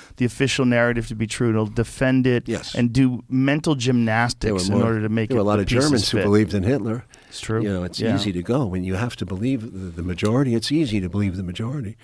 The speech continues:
Speaker 1: Yeah.
Speaker 2: Uh, I wanna bring, just mention two books that are really crucial to understanding the foreign policy of Kennedy. First of all, there's been a whole slew of them from historians like Richard Mahoney, Ordeal in Africa. Uh,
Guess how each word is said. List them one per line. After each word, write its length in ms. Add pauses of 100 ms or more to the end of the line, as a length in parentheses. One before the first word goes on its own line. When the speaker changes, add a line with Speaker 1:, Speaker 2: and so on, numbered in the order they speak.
Speaker 1:
Yeah. 300 (180)
Speaker 2:
Uh, 340 (600)
I 60
wanna 240
bring, 320
just 260
mention 380
two 240
books 380
that 100
are 100
really 220
crucial 500
to 140
understanding 560
the 320
foreign 280
policy 480
of 120
Kennedy. 440 (600)
First 180
of 60
all, 80
there's 160
been 120
a 60
whole 140
slew 400
of 100
them 160
from 320 (300)
historians 560
like 160
Richard 300
Mahoney, 420 (360)
Ordeal 420
in 100
Africa. 640 (500)
Uh, 480